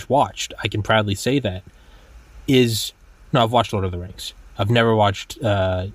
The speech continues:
Game of Thrones or Breaking Bad or any of the, point is, is that with all of those or with any, um, any sort of Comic-Con or something, I mean, the whole thing is always, like, no one break character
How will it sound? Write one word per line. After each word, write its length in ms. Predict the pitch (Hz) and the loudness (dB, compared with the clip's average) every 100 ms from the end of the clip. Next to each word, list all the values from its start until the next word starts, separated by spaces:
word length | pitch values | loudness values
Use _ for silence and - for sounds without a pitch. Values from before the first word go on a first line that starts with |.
| - | -4
Game 220 | 101 98 | -2 -2
of 60 | |
Thrones 440 | - 101 92 92 95 | -2 -2 0 -2 -4
or 80 | 90 | -6
Breaking 380 | 98 95 95 | -4 -4 -4
Bad 320 | 92 90 90 90 | -4 -4 -4 -4
or 100 | 90 | -2
any 240 | 95 90 | -2 -2
of 60 | 95 | -6
the, 280 | - - | -12 -10
point 280 | - 185 165 | 0 2 2
is, 480 | 147 139 87 - - - - - - - - - - - | 2 0 0 -8 -12 -16 -20 -20 -20 -20 -20 -20 -20 -4
is 200 | 123 110 | -2 0
that 300 | 117 113 110 - _ _ - - - - - - - - | 4 4 2 -4 _ _ -20 -20 -20 -20 -20 -20 -20 -2
with 160 | 135 - | -2 4
all 220 | 151 170 | 6 6
of 140 | 131 | 4
those 460 | 123 120 113 113 113 | 2 4 4 2 -2
or 100 | 135 | 2
with 160 | 113 107 | 2 2
any, 280 | 123 120 113 | 0 2 2
um, 420 | 104 98 95 92 - _ - - _ - - - - - - - - - - - | 2 2 0 -2 -8 _ -20 -20 _ -20 -20 -20 -20 -20 -20 -20 -20 -20 -12 -2
any 140 | 123 | 0
sort 180 | - 120 | 2 0
of 120 | 110 | 0
Comic-Con 840 | - - 117 117 - - 120 117 113 | -4 0 0 0 -6 -2 0 0 0
or 80 | 107 | -2
something, 520 | - 110 107 110 110 | -2 -4 -4 -4 0
I 40 | |
mean, 180 | 120 123 | 0 2
the 60 | 117 | 0
whole 320 | - 151 131 | 4 4 4
thing 320 | - 139 131 | 0 0 0
is 140 | 117 | 0
always, 340 | 117 113 110 110 | 2 2 2 0
like, 220 | 104 101 | 0 0
no 200 | 110 117 | 2 2
one 320 | 120 123 117 | 2 2 0
break 380 | 110 110 107 - | 0 0 0 -4
character 680 | - 127 123 107 - - | -4 0 2 0 -6 -12